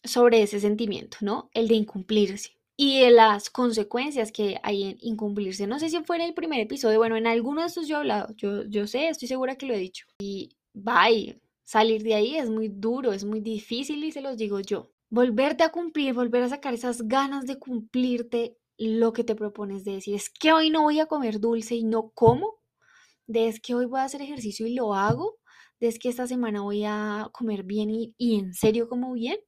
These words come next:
Volver a recuperar esa fe en ti, esa confianza y esa fuerza de voluntad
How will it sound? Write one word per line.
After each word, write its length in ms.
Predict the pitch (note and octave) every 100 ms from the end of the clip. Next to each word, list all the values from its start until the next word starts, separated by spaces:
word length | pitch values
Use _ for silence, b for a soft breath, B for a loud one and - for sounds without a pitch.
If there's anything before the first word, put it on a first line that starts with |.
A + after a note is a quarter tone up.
| _ _ _ -
Volver 460 | G#3+ B3 A3 A#3+
a 60 | B3+
recuperar 480 | D4 D4 D#4 C4+ A3
esa 260 | G#3 B3+
fe 240 | B3+ - C4+
en 260 | C4+ C#4
ti, 260 | C#4 C4+ D#4+
esa 220 | C4 B3+
confianza 540 | B3+ C#4 B3+ A#3 A3+ B3
y 60 |
esa 180 | B3+ B3
fuerza 400 | B3 C4 B3 B3
de 40 |
voluntad 540 | C4 C4+ A#3+ G#3+ A3